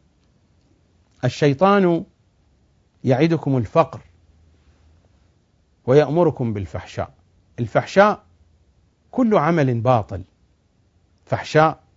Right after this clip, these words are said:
يعني كل عمل بعيد عن الحق. ألا يقال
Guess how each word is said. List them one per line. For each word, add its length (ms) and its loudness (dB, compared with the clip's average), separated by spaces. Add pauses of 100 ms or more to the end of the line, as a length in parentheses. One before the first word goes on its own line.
(260)
يعني 240 -6
كل 240 -4
عمل 400 -2 (300)
بعيد 300 0
عن 180 -6
الحق. 400 -8 (3250)
ألا 180 4
يقال 480 4